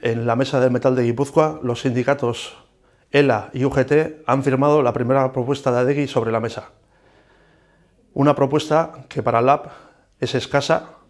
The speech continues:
ya que no garantiza el poder adquisitivo, recoge una ridícula rebaja de la jornada de dos horas solo y además no hace ninguna referencia ni a la salud laboral ni corrige el tema de la flexibilidad.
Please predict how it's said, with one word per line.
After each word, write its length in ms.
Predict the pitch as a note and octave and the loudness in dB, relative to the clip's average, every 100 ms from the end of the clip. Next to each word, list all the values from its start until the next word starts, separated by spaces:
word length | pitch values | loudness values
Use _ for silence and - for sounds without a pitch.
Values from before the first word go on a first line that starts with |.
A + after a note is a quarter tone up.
| _ | _
ya 180 | A#2+ B2+ | -2 0
que 100 | C3 | 2
no 120 | C3+ | 2
garantiza 640 | B2+ B2 A#2+ C#3+ A#2+ G#2 - | 2 0 -2 -4 -4 -6 -6
el 80 | |
poder 240 | A2+ A#2 C3 | -4 0 0
adquisitivo, 760 | C3 C3+ B2 A#2+ C3+ D#3+ - - - _ _ - - - _ _ | 0 -4 -6 -2 0 -2 -4 -20 -20 _ _ -20 -20 -20 _ _
recoge 560 | - C3+ D#3 D#3+ A#2 F#2+ - - - | -2 2 2 0 -4 -6 -14 -20 -4
una 220 | D3 C#3+ | 0 2
ridícula 680 | C3+ C3+ D3+ C3 A2+ G#2+ - | 2 0 -2 0 0 -2 -10
rebaja 580 | B2 B2 C#3 D#3 A2+ A2 | -4 0 0 0 -4 -2
de 120 | A#2+ | 0
la 120 | A#2+ | 0
jornada 400 | C3 B2 C#3 A#2 | -2 -2 0 0
de 60 | A#2+ | 0
dos 200 | C3 C#3 | 0 -2
horas 160 | B2+ | -4
solo 400 | - C#3+ - - _ _ - - _ _ _ _ | -2 -2 -4 -10 _ _ -20 -20 _ _ _ _
y 80 | B2 | 0
además 560 | B2 B2 C#3+ E3 - - | 2 4 2 0 -4 -12
no 180 | - B2+ | -2 0
hace 180 | C#3 B2+ | 2 0
ninguna 280 | B2 C3+ C3+ | 0 2 2
referencia 800 | C3+ C#3 C#3+ C#3+ D#3 D#3 - - - _ | 0 0 -2 0 0 -2 -4 -14 -20 _
ni 160 | - A#2 | -6 -2
a 60 | |
la 80 | A2+ | -2
salud 280 | A2+ A#2 C#3+ | 0 0 2
laboral 540 | C3+ B2+ C#3 E3 - - _ _ _ _ _ _ _ _ _ _ | 2 4 2 0 -4 -18 _ _ _ _ _ _ _ _ _ _
ni 180 | C3 B2+ | -2 2
corrige 680 | B2+ C3+ D3 D3+ D#3+ - - _ _ _ _ _ | 2 2 0 0 -2 -6 -18 _ _ _ _ _
el 160 | A#2+ A#2 | -4 0
tema 240 | C3 C3 | 2 2
de 60 | A#2 | 2
la 60 | |
flexibilidad. 580 | A2 A2+ A#2 A2 A2+ A2 | -2 -6 -6 -2 -2 -2